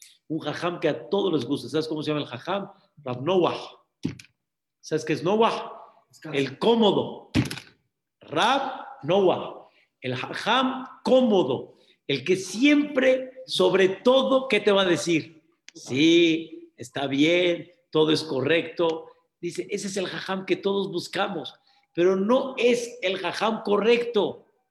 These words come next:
El jajam correcto es el que te pone el freno, el que realmente se llama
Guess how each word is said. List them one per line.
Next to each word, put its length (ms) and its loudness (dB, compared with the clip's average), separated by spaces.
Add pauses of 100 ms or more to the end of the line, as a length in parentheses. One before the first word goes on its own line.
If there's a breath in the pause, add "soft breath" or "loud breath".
(140)
El 100 -6
jajam 380 -4
correcto 340 2
es 100 -4
el 160 -8
que 120 -6
te 140 -6 (220)
pone 560 2
el 180 -4
freno, 500 -2 (580)
el 180 -4
que 120 -2
realmente 580 -4
se 180 -6
llama 400 -4